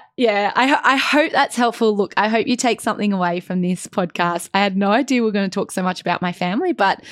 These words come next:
that's me. That's what I'm going through. And I'd be lying to you if I was sitting on here in front of the computer on the mic being like, "Life is rosy. Look at all this fabulous stuff that's happening. We're at our hundredth episode," which is freaking amazing, guys.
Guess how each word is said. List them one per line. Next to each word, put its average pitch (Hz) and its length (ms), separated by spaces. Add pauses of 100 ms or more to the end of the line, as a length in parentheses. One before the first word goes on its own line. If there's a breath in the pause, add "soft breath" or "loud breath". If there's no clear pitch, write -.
(280 loud breath)
that's 233 340
me. 220 300
That's 190 260
what 240 80
I'm 240 120
going 214 280
through. 202 160
And 180 180
I'd 180 120
be 220 100
lying 214 420
to 208 140
you 180 480
if - 140 (400 loud breath)
I 202 100
was 202 120
sitting 240 300
on 220 120
here 214 280
in 196 60
front 202 240
of 196 60
the 196 80
computer 185 600
on 208 140
the 202 80
mic 190 280
being 196 200
like, 196 260
"Life 320 280
is 349 160
rosy. 339 760 (300 loud breath)
Look 294 180
at 349 60
all 359 100
this 359 180
fabulous 330 480
stuff 320 300
that's 320 200
happening. 277 300
We're 247 100
at 269 80
our 277 140
hundredth 339 380
episode," 269 400
which 311 200
is 339 140
freaking 370 460
amazing, 339 480
guys. 202 540